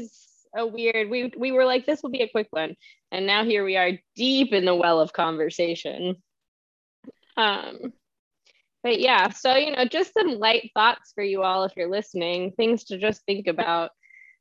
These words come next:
uh, abuse and capitalism and oppression and individuality,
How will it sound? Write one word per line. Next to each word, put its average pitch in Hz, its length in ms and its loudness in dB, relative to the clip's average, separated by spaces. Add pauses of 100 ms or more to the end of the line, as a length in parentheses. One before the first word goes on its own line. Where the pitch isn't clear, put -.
(100)
uh, 156 520 0 (720)
abuse 202 480 -2
and 185 140 -8
capitalism 202 600 0
and 208 80 -6
oppression 190 600 -4
and 175 180 -8
individuality, 185 1040 -4